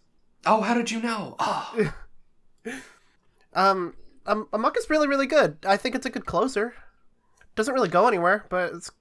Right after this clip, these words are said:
Speaker 1: Yeah,
Speaker 2: closer.
Speaker 1: well, see, that's, you know, I have the same problem I have with, um, basically all of the tracks is, it's leading to somewhere, you think, and then it doesn't.
Speaker 2: Yeah, this has,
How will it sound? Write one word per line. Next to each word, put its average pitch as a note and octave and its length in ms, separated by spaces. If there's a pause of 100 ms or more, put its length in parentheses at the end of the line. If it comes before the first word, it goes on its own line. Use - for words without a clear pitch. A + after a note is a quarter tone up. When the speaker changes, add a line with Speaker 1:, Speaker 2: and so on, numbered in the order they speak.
(160)
Speaker 1:
Yeah, A3+ 160
Speaker 2:
closer. F#3 180
Speaker 1:
well, G3 100
see, G3 220
that's, E3+ 500
you D#3+ 160
know, C3+ 380 (200)
I - 60
have C#3+ 140
the D3 80
same D3 240
problem C3+ 240
I C3 60
have C#3+ 220
with, - 240
um, A#2 440 (840)
basically D#4+ 500
all F#3 220
of A#3 60
the - 80
tracks G#3 340
is, - 240 (680)
it's D#3+ 200
leading F3 500
to C3 120
somewhere, G#2 760 (140)
you B2 200
think, E3 600
and C#3 140
then D3 120
it - 160
doesn't. C3+ 480 (840)
Speaker 2:
Yeah, B3 420 (180)
this B3 240
has, G4 320